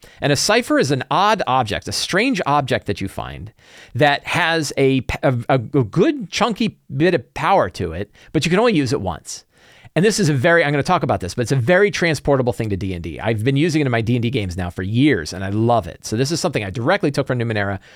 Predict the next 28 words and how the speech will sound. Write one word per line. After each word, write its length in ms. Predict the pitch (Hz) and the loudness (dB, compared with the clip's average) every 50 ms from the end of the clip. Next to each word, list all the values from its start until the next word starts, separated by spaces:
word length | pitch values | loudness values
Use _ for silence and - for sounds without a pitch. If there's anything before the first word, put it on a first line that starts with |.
| - _ - | -20 _ -2
put 160 | - 220 220 | 0 2 2
into 120 | 190 165 | 4 2
my 100 | 143 127 | 2 0
D 140 | 120 110 123 | 0 0 0
and 80 | 117 113 | 0 0
D 80 | 107 | -2
games, 260 | 101 95 90 87 - | -2 -4 -6 -6 -10
and 200 | - - 113 101 | -8 -6 -6 -4
I 80 | 92 95 | -4 -6
just 360 | 98 101 139 117 87 - - | -4 -2 -2 -2 -2 -4 -10
love 300 | 76 80 85 101 104 - | -10 -6 -2 -2 -2 -4
it. 160 | - - _ _ _ - - - - - - - - - _ _ _ _ - | -6 -14 _ _ _ -20 -20 -20 -20 -20 -20 -20 -20 -20 _ _ _ _ 0
And 100 | 151 156 | 0 2
what's 160 | 170 170 - - | 4 2 0 0
great 260 | - 151 196 240 247 | 0 2 2 4 4
about 180 | - 175 - | 4 2 2
this 140 | - 131 - | 2 -2 -2
book 400 | - - 214 233 180 117 101 - - | -2 2 2 4 4 2 0 -4 -2
is 320 | 139 147 147 135 131 - - | 2 2 4 4 2 0 0
it 180 | 190 208 214 170 | 4 4 4 4
has 320 | 147 151 160 151 143 127 | 2 -2 -2 -2 -2 -4
hundreds 560 | - - - - 233 269 269 208 214 190 135 | -6 -8 -6 -2 0 0 2 2 0 0 0
and 100 | 151 143 | 0 -2
hundreds 440 | 123 123 147 165 175 156 165 147 123 | 0 0 0 0 2 2 0 0 0
and 100 | 131 110 | -2 -4
hundreds 400 | 98 101 139 151 127 120 107 104 | -2 -2 0 0 0 -2 -2 -4
of 80 | 101 - | -6 -6
ciphers. 640 | - - 101 107 - - - - - - - - | -2 -2 -2 -2 -2 -6 -14 -16 -14 -18 -18 -20